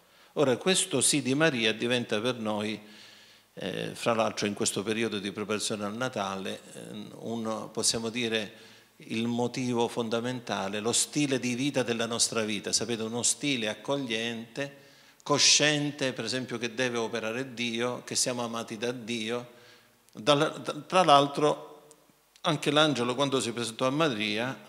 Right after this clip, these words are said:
parlò, ecco, del fatto che Dio l'aveva colmata di amore, di grazia.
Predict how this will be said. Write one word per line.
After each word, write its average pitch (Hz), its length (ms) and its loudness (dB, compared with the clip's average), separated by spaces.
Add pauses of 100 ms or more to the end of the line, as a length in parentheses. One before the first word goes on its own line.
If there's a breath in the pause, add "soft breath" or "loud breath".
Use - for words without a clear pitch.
(200)
parlò, 110 800 -2 (540 soft breath)
ecco, 117 420 -4 (300)
del 127 200 0
fatto 113 460 -2
che 117 240 -6
Dio 139 200 2
l'aveva 120 360 2
colmata 139 880 2
di 120 120 -2
amore, 101 540 -4
di 101 160 -6
grazia. 98 580 -4